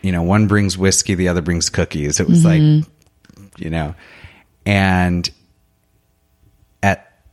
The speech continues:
Speaker 1: the time that my dad would, like clockwork, f-, like, five in the morning, be in the kitchen watching C N N. It was a hot September.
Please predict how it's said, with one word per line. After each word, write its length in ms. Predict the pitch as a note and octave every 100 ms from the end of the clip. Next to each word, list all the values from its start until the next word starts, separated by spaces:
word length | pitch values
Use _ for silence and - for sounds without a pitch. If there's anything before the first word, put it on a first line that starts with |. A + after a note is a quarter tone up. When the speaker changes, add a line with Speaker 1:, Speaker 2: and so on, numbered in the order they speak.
| _ _ _
Speaker 1:
the 200 | F#2+ G2+
time 560 | - - A2 G#2 G#2+ G2+
that 160 | G2+
my 120 | F#2+ F2+
dad 340 | F#2 F2 D#2
would, 200 | F2 C2+ _
like 180 | D#2+ E2
clockwork, 540 | - F#2 D#2+ - D#2+ -
f-, 180 | - - -
like, 180 | D#2
five 320 | - - F2+ F2+
in 80 |
the 60 | F#2
morning, 440 | F2+ E2+ E2+ D#2+ - _ _
be 120 | E2+
in 100 | F2
the 60 | E2+
kitchen 480 | - E2+ - E2 E2
watching 340 | D#2+ - F2
C 200 | - F2
N 140 | D#2+ D#2+
N. 280 | D#2+ D#2+ - _ - - - - - _ -
It 60 |
was 200 | B2+ B2
a 60 | A2
hot 580 | G2 - - D3+ G3+ -
September. 800 | - A2+ - - C3+ G2+ -